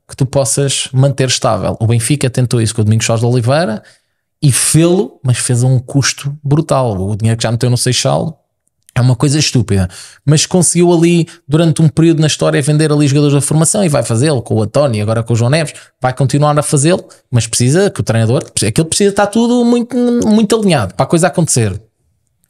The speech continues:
Ainda vai acontecer mais um tempo, vamos ver. Eu acho que o Benfica aí até tem, tem feito um bom caso. E então, em vez de contar com os dez, conta com os doze milhões e pode incrementar um bocadinho mais os contratos dos jogadores. Ora, vamos pensar assim.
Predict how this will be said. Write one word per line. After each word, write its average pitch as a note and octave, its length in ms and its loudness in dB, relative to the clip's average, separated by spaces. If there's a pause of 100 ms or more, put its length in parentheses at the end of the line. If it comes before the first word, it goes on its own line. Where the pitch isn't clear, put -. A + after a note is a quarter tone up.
(360)
Ainda E3 200 4
vai G3+ 200 0
acontecer F#3+ 300 0
mais F3+ 180 2
um F#3 80 2
tempo, G#3+ 200 0
vamos D#3+ 220 2
ver. F#3 320 0
Eu - 120 -2
acho D#3 120 0
que - 40 -4
o D#3+ 40 0
Benfica F#3 300 -2 (120)
aí E3+ 280 2
até D3+ 180 -2
tem, C#3+ 180 0
tem C3+ 160 -4
feito C3 220 -2
um A#2 60 0
bom A2+ 120 2
caso. G2 300 -4 (480)
E G3 80 2
então, G3 240 2
em D3+ 60 4
vez F#3+ 160 2
de - 60 -4
contar F3+ 320 0
com C#3 140 0
os A#2+ 120 4
dez, A#2+ 260 0
conta A2+ 300 -2
com - 120 -2
os A2 80 4
doze A#2+ 240 2
milhões A#3 480 0 (600)
e A3 80 2
pode A3+ 320 0
incrementar A3+ 500 -2
um A#3 60 0
bocadinho A3+ 320 0
mais G#3+ 180 2
os - 60 -4
contratos G#3 420 -2
dos G3 80 -2
jogadores. F#3+ 460 -2 (420)
Ora, G2+ 500 -2 (380)
vamos F3+ 200 0
pensar D#3+ 300 2
assim. - 360 -4